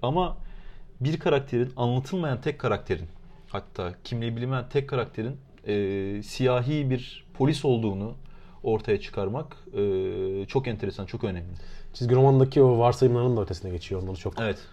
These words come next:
Speaker 2: kullanmadan kendince bir, kendi hikayesine uygun
Speaker 1: Evet.
Speaker 2: bir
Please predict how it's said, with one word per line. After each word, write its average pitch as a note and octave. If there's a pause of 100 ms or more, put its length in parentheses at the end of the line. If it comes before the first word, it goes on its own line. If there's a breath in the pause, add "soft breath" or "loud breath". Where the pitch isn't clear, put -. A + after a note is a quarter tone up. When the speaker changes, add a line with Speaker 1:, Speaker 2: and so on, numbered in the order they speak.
(120)
Speaker 2:
kullanmadan G2+
kendince A2
bir, F#2+ (460 soft breath)
kendi A2
hikayesine G#2+
uygun G#2
Speaker 1:
Evet. F#2+
Speaker 2:
bir -